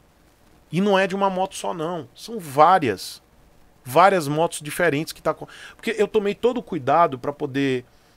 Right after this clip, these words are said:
fazer esse vídeo, é... Porque quando acontece com uma unidade, até mesmo duas, a gente pode pensar que pode ser um lote, pode ser um problema.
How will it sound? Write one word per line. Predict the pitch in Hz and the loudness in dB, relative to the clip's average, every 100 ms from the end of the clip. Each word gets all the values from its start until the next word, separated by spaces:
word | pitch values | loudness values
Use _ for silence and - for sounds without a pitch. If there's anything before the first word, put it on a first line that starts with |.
| - | -4
fazer | 147 139 | 0 2
esse | 190 - | 0 -2
vídeo, | 123 156 202 131 120 _ - - - _ 147 | -6 -6 -4 -6 -10 _ -20 -20 -20 _ -2
é... | 147 147 139 135 - _ _ _ 160 165 | 0 2 0 -2 -10 _ _ _ -20 -16
Porque | 190 - | -14 -12
quando | 214 - 277 254 | -12 -2 0 2
acontece | - 160 123 131 - | 0 -2 -2 -2 -4
com | 151 147 147 | -6 -4 -4
uma | 190 | -2
unidade, | 160 131 117 113 120 120 110 107 - _ _ _ _ - | -2 -4 -6 -2 0 0 -2 -8 -20 _ _ _ _ -20
até | - 170 | -10 -6
mesmo | 185 175 143 113 104 | -4 -4 -6 -10 -10
duas, | 120 151 151 104 - - - _ _ _ | -8 -2 -2 -2 -6 -16 -20 _ _ _
a | 160 | -6
gente | 170 175 | -6 -6
pode | - 170 | -4 -4
pensar | 156 151 135 160 | -4 -8 -6 -6
que | 156 | -4
pode | 175 160 | -8 -8
ser | 180 | -8
um | 165 | -4
lote, | 139 147 151 147 | 0 2 2 -2
pode | - 135 | -10 -14
ser | - | -12
um | 147 | -10
problema. | 147 156 | -8 -10